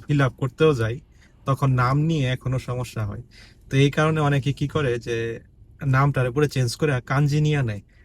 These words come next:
তাইলে আর সমস্যা হয় না। আমরা তো ধরেন যে কাতাকানায় নাম লিখতেছি, নাম চেঞ্জ করি নাই। তো সেই ক্ষেত্রে কি হইছে, এখনো লিখতে গেলে আপনার ওই এরা কাতাকানায় লিখলে আবার ইংলিশটা খোঁজে। হ্যাঁ, কারণ স্বাভাবিক যে আপনি বিদেশি, নাম ইংলিশে লিখবেন,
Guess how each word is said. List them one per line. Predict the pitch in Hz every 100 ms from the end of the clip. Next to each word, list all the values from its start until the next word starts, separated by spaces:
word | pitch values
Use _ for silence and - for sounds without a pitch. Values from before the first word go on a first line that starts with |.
| -
তাইলে | 139 143
আর | 143
সমস্যা | - 139 135 123
হয় | 110
না। | 110 110 - - - -
আমরা | 131 131 131
তো | 143
ধরেন | 135 135
যে | 135
কাতাকানায় | 131 131 147 143 143
নাম | 135 131
লিখতেছি, | 135 127 - 113 151 214 -
নাম | 131
চেঞ্জ | 123 123 117
করি | - 131
নাই। | 135 175 214 - - - -
তো | 127
সেই | 113 151
ক্ষেত্রে | 147 156 - 156
কি | 165
হইছে, | 165 - 147 139 -
এখনো | 151 156 156
লিখতে | 160 165 - 160
গেলে | 170 156 143 - -
আপনার | 135 131 139
ওই | 135 139
এরা | 131 127 120 117 - - -
কাতাকানায় | 143 156 147 156
লিখলে | 151 156 139
আবার | 135 135
ইংলিশটা | 156 156 143 139
খোঁজে। | 127 135 107 104 - - - -
হ্যাঁ, | 156 156 131 - -
কারণ | 135 131
স্বাভাবিক | 131 175 165 120 110 -
যে | -
আপনি | 123 135
বিদেশি, | 123 139 151 135 120
নাম | 123 123 123
ইংলিশে | 147 151 127 127
লিখবেন, | 117 117 110